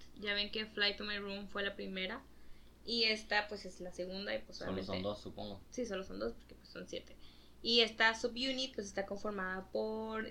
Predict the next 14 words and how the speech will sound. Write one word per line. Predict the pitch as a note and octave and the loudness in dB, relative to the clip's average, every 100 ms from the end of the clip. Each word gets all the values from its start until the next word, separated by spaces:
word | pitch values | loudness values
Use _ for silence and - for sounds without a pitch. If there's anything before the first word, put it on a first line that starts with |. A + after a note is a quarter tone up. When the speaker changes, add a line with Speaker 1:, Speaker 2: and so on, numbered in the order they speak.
| G3 | 0
Speaker 1:
Jin, | A3 C#4 D#4 | 4 4 4
R | - A#3 - A#3+ | 6 6 10 8
M | B3 B3 - | 8 4 -2
y | G#3 G3 | -2 0
Jungkook, | G#3+ - - - | -2 0 0 0
Speaker 2:
Jungkook. | - - - - - | -8 -8 -16 -18 -4
Speaker 1:
que | G#3 | -2
son | G#3+ G3+ G3 | 0 -2 -2
los | G#3 | -2
mismos | A3+ A3+ G#3+ A3+ | 0 0 0 -4
que | - A3 A3+ | -2 -2 0
produjeron | A#3 G#3 F#3+ F3+ F3+ | 2 2 0 -4 -4
la | F#3 | -6
canción. | F3+ G3 - C4+ G#3 | -6 -8 -4 -4 -6